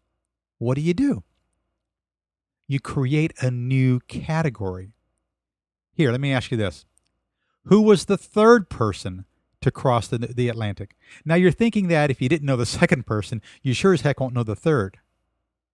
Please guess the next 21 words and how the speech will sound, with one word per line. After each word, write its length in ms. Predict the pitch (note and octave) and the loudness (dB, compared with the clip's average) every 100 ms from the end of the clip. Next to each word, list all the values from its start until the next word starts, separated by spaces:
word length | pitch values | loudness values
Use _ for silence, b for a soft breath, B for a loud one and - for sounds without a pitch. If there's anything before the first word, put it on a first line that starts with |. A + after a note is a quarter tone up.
| _ _ _ _ - | _ _ _ _ -4
But 180 | C#3+ | -2
you 60 | D3 | -2
do. 320 | C#3+ G#3+ C#3+ - _ _ _ _ _ _ _ B B | 0 -2 -2 -12 _ _ _ _ _ _ _ B B
That's 200 | E3 - | -2 -2
because 400 | G#3 - D#3+ C3+ | -6 0 0 0
a 60 | |
new 160 | C3+ C#3+ | 0 -2
category 600 | - D#3 A#3 G3 C3 A2 | -2 -6 -4 -2 0 0
was 160 | G#2+ - | -2 -6
created 560 | - A2 G#2 F#2+ G2+ - _ _ _ _ _ _ _ - | -6 -4 -4 -4 -6 -10 _ _ _ _ _ _ _ -10
when 280 | C3+ C3+ C3+ | -2 0 0
Amelia 560 | C3 B2 D3 D3+ C3 B2 | -2 0 2 2 2 0
Earhart 480 | D3+ F#3+ C3+ A2 - | 0 0 2 0 -2
became 280 | - A#2 | -6 -6
the 100 | A2 | -6
first 300 | G#2+ B2 A#2+ - | -4 -4 -4 -8
woman 640 | C3 C#3+ A#3+ A3 F#2 F2+ - _ _ _ _ _ _ _ - | -2 4 4 4 -2 -6 -18 _ _ _ _ _ _ _ -10
to 100 | B2+ | -8
cross 300 | - A2 F#2 | -4 -4 -4
the 120 | A#2+ | -10
Atlantic. 500 | A2 G#2 F#2+ G#2+ _ | -10 -10 -10 -14 _